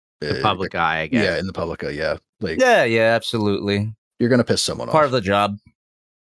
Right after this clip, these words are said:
Speaker 1: Yeah, like,
Speaker 3: Mm-hmm.
Speaker 1: sometimes Jobby reviews figures, and, you know, honestly, this, this hobby, it's a lot like Gunpla, the
Speaker 2: Yeah.
Speaker 1: toy collectors. If you say anything bad about certain things, some people just lose it.
Speaker 2: Mm-hmm.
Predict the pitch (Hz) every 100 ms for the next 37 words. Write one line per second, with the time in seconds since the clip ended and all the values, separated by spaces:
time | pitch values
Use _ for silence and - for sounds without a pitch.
0 | _ 120 120 113 180 185 143 135 139 131
1 | - 135 127 123 120 107 120 113 131 101
2 | 98 104 104 - 123 95 87 104 104 -
3 | 92 92 104 - _ 107 - 95 85 87
4 | - 110 98 78 87 - 90 87 - 80
5 | - _ _ 92 78 113 101 104 90 92
6 | 87 - _ _ _ _ 117 120 - 117
7 | 117 117 120 104 113 101 101 98 - -
8 | 110 - 104 90 - 135 139 - 127 127
9 | - 127 - 120 123 170 320 359 - -
10 | - _ _ _ _ _ - 95 110